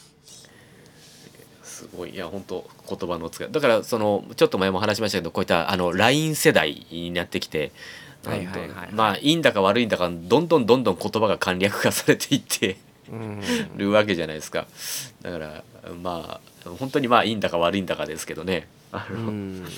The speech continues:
Speaker 1: うん。メール、メールを書けなくなってる人たち、メールというかね、お手紙、メールを書けなくなった人たちってやっぱ多くなってると思いますね。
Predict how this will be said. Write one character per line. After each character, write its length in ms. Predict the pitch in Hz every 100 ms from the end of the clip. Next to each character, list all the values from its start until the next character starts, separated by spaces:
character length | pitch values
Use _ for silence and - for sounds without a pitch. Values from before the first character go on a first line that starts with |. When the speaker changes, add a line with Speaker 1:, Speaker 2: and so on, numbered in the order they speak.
| - - 87
Speaker 1:
う 20 |
ん。 200 | 82 -
メ 240 | 87 107 107
ー 40 |
ル、 40 | 107 - - 147
メ 200 | 104 117 120
ー 20 |
ル 140 | 123
を 80 | 120
書 80 | 117
け 120 | 110
な 100 | 120
く 100 | 117
な 120 | 113 110
っ 40 |
て 240 | - -
る 100 | 87
人 180 | 82 92
た 100 | -
ち、 160 | - -
メ 160 | 101
ー 40 | 110
ル 80 | 113
と 80 | 90
い 20 |
う 60 |
か 100 | 73
ね、 160 | 90 107
お 80 | -
手 160 | - 131
紙、 220 | 90 85
メ 140 | 92
ー 40 | 101
ル 80 | 101
を 40 |
書 80 | 104
け 100 | 107
な 100 | 101
く 80 | 107
な 80 | 107
っ 40 |
た 100 | 87
人 120 | -
た 80 | 87
ち 120 | -
っ 20 | -
て 100 | 78
や 60 |
っ 20 |
ぱ 80 | 76
多 140 | 80 82
く 80 |
な 80 | 95
っ 60 | 101
て 100 | -
る 100 | 104
と 100 | 71
思 120 | 71
い 40 |
ま 100 | 78
す 120 | 78 -
ね。 140 | -